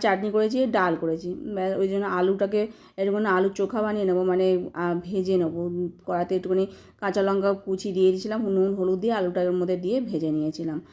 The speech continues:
তো হয়ে গেছে, একটু শুকনো লঙ্কাও ভেজে ওর মধ্যে মাখিয়ে নিয়েছিলাম। এটা বেশ ভালোই লাগে ডাল দিয়ে।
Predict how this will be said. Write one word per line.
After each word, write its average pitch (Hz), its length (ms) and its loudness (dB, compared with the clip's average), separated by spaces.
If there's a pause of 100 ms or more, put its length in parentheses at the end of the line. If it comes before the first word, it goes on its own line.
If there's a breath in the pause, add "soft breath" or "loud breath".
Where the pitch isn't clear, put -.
(220 loud breath)
তো 190 100 -4
হয়ে 208 180 4
গেছে, 226 180 2
একটু 220 120 0
শুকনো 208 260 -4
লঙ্কাও 208 320 0
ভেজে 220 280 0
ওর 208 80 0
মধ্যে 190 220 0
মাখিয়ে 165 380 -2
নিয়েছিলাম। 160 420 -4 (360 loud breath)
এটা 185 220 0
বেশ 196 180 2
ভালোই 208 260 2
লাগে 226 200 2
ডাল 208 220 0
দিয়ে। 226 220 0